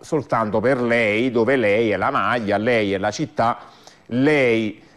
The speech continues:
eh, è la tifoseria e lei è la storia del club". Secondo me Spalletti non a caso ha fatto queste sottolineature dopo questo episodio, insomma, spiacevole che ha visto coinvolto il presidente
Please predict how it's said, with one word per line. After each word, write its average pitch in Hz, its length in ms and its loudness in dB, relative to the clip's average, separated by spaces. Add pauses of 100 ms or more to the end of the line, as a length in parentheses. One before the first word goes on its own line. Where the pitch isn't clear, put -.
eh, - 120 -6
è 98 760 2
la 120 120 0
tifoseria 151 960 0
e 117 140 0
lei 123 500 0
è 120 60 2
la 120 140 0
storia 127 500 0
del 104 160 -4
club". 95 400 -4
Secondo 214 400 -2
me 214 140 -2
Spalletti 160 600 -2
non 156 140 0
a 139 120 -2
caso 107 400 -2
ha - 20 -4
fatto 110 240 -4
queste 113 240 -6
sottolineature 117 880 -2 (300)
dopo 113 340 0
questo 113 280 -2
episodio, 110 600 0
insomma, 101 800 -4 (260)
spiacevole 113 840 0
che 107 100 -2
ha 107 40 2
visto 107 300 -4
coinvolto 101 440 -2
il 92 60 -6
presidente 92 640 -4